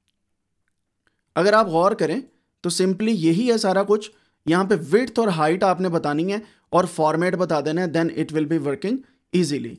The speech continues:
और अगर आप गौर करें यहाँ पे पीओ डॉट राइट इमेज लिखा हुआ है, which is I think already, uh, uh,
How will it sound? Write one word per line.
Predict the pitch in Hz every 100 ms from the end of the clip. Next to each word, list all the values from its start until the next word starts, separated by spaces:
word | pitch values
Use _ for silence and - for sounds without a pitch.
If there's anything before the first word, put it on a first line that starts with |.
| _ _ -
और | 170
अगर | 185
आप | 214 175
गौर | 170 190
करें | 208 190 208
यहाँ | 175 180 196
पे | 214
पीओ | 208 _ 233 247 254 262 _ _ _
डॉट | 170 185 196 196
राइट | 160 165 165
इमेज | 160 160 151
लिखा | 135 127 143
हुआ | 120 -
है, | - - _ _
which | 147 233
is | 262 220
I | 190 185
think | 196 196
already, | - 170 156 156 180 180 -
uh, | 147 139 139 143 135 _ _ _ _ _ _ _ _ _ _ _ _ _ _ -
uh, | 139